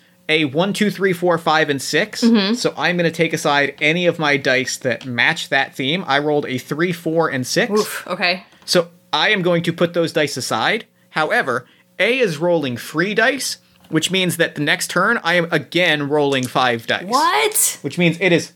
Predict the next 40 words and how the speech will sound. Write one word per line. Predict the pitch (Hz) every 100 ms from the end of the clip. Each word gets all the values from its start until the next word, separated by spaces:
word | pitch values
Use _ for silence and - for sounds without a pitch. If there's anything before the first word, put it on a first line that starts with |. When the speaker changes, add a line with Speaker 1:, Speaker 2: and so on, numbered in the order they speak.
| 143
Speaker 1:
way | 131 180 220
more | 196 185
likely | 170 175 170 143
that | 127
I | 127
get, | 123 120 143
like, | 139 127 -
it, | 165 170 170
it | 175
gives | 196 175
me | 170
a | 143 -
ton | - - 180 151
of | 135
dice | 143 127 127
Speaker 2:
Holy | 381
Speaker 1:
to | 262
play | 117
Speaker 2:
shit, | - 415
Speaker 1:
with. | -
Speaker 2:
Thimblejack. | 294 254 220 285 349 466 - - - - _ _ _ _ _ _ _ -
Speaker 1:
Thimblejack | 151 220 220 208 180
ain't | 151
playing. | - 165 196 - - _ _ -
Speaker 2:
It | 349
slaps. | - - 190 262 403 - - - - -
<laughs> | - - - - _ _ - _ _
Speaker 1:
It | 196
slaps. | 226 120 147 -
Speaker 2:
Okay, | 320 262 214 269
cool. | - 339 262 160 - - - -
Um, | 226 226 220 - _ _ -
Speaker 1:
Like | 220
I | 285
said, | 330 311
this | 180
game | 170 381
is | 330
mechanically | 381 - 269 403 370 269
so | 226 233 247 277 -